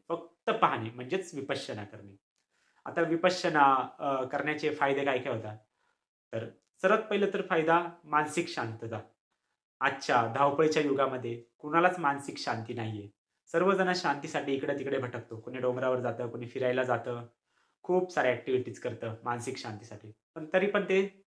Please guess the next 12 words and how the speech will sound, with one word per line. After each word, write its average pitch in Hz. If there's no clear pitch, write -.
शांती 131
काही 139
लाभतच 120
नाही. 101
जर 208
तुम्ही 226
ही 185
विपश्यना 175
साधना 147
जर 143
कंटिन्यू 151
केली 117